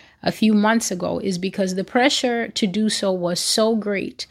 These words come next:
Um, the Lord just kept saying,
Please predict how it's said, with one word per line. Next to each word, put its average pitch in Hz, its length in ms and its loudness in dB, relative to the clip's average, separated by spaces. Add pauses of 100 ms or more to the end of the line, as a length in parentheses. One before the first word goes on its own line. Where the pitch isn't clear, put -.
(340)
Um, 180 480 0
the 196 100 2
Lord 208 500 2
just 196 340 -2
kept - 200 -4
saying, 175 520 0